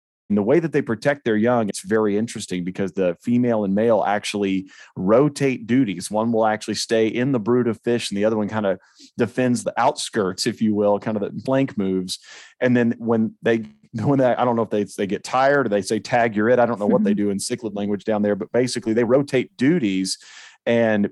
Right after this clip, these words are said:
Speaker 1: the male will switch with the female and so forth. They're incredible parents, and they fight, I guess you can say, fin and tooth instead of tooth and nail.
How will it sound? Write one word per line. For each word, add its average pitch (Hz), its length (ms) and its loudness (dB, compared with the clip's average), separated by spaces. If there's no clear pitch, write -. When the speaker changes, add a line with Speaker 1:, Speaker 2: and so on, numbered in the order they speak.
Speaker 1:
the 101 400 0
male 113 500 4
will 107 140 0
switch - 240 -2
with 107 100 -6
the 101 60 -6
female 123 480 2
and 98 100 -2
so 123 220 2
forth. 110 380 0
They're 120 160 4
incredible 143 460 2
parents, 110 500 -2
and 107 200 0
they 104 140 2
fight, 127 300 0
I 110 80 0
guess 113 180 -4
you 104 60 -8
can 104 120 -4
say, 101 260 -2
fin 135 260 0
and 107 140 2
tooth 123 320 0
instead 104 260 -2
of 95 140 -2
tooth - 240 -2
and 104 100 0
nail. 104 320 2